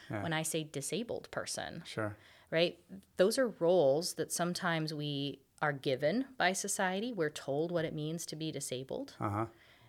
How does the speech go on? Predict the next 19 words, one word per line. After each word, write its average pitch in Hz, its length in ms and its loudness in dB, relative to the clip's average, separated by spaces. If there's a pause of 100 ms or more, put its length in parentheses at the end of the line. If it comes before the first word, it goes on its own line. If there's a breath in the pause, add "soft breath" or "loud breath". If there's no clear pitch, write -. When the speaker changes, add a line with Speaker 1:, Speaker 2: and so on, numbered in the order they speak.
(140 soft breath)
Speaker 2:
Sometimes 156 880 -2 (240)
it 175 160 4
is 180 180 2
in 190 140 2
conflict 190 520 -2
with - 140 -6
us, - 360 -8 (140)
what 156 280 -4
society 165 440 -2
thinks 165 280 -4
disabled 160 480 0
means 160 380 -2
and 143 100 -4
maybe 147 220 -2
what 139 140 -2
I 147 140 2
think 151 320 -4
disabled 143 520 -2
means. 160 540 -2